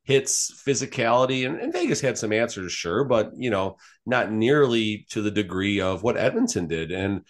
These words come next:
you know, it's very fascinating how Edmonton can be so bad for a game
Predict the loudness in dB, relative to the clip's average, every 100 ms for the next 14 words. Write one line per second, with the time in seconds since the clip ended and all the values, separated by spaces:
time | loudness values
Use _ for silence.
0 | -20 -20 _ 4 4 6 4 2 2 2
1 | 2 4 4 4 4 4 4 4 2 2
2 | 2 2 0 0 -2 -2 -4 -6 -4 -4
3 | -4 0 0 2 2 0 -2 -2 -4 -2
4 | -2 -2 -2